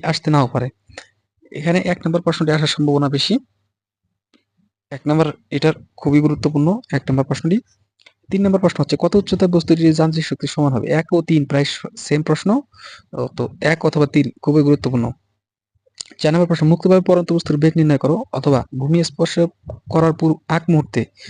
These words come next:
বা পূর্ব মুহূর্তে বস্তুর বেগ নির্ণয় করো।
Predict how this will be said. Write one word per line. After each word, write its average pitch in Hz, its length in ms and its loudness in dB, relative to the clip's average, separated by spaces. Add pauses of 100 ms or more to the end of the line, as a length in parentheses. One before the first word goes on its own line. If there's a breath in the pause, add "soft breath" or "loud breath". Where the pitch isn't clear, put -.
(140 loud breath)
বা 127 100 -2
পূর্ব 180 320 0
মুহূর্তে 147 380 0 (960 loud breath)
বস্তুর 143 300 -6
বেগ 143 220 0
নির্ণয় 117 300 0
করো। 131 120 -8